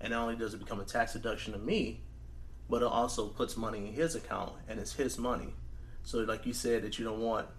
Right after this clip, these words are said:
their mamas and stuff milking off your wealth, why don't you just pay them as a wage as their particular money?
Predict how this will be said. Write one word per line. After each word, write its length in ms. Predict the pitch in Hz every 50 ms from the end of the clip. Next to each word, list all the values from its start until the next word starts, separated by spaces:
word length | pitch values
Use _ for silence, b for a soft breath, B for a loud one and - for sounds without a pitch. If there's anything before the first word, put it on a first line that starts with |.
| - - -
their 120 | - 113 113
mamas 340 | 113 113 113 110 110 107 107
and 100 | 107 -
stuff 260 | - 113 110 107 107
milking 340 | 113 120 117 117 120 123 120
off 200 | 113 110 - 107
your 100 | 107 110
wealth, 400 | 120 151 - - - 113 - - - B B B B B B B B -
why 120 | 131 123
don't 80 | 127 127
you 100 | 123 127
just 200 | 123 123 117 - -
pay 120 | 123 113
them 160 | 104 107 107
as 160 | 107 104 98 110
a 60 | 104
wage 340 | 110 117 120 120 110 104 104
as 140 | 104 -
their 160 | - 113 113 110
particular 420 | 110 - - 113 107 - 104 104
money? 320 | 120 139 131 - - -